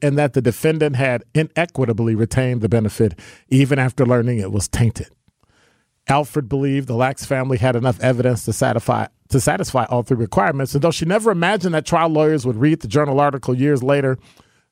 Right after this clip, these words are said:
file a federal lawsuit built around her ideas, but they did.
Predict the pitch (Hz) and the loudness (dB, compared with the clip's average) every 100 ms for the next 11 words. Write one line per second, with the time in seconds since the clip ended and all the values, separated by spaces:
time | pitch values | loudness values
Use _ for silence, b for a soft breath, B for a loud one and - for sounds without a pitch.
0 | b _ 147 143 131 - 131 117 131 131 | b _ 0 0 -4 -4 -2 0 0 0
1 | - 120 131 123 117 123 117 117 104 151 | -2 0 0 0 0 0 2 0 2 2
2 | 156 123 107 104 95 220 220 | 2 0 -2 0 2 4 2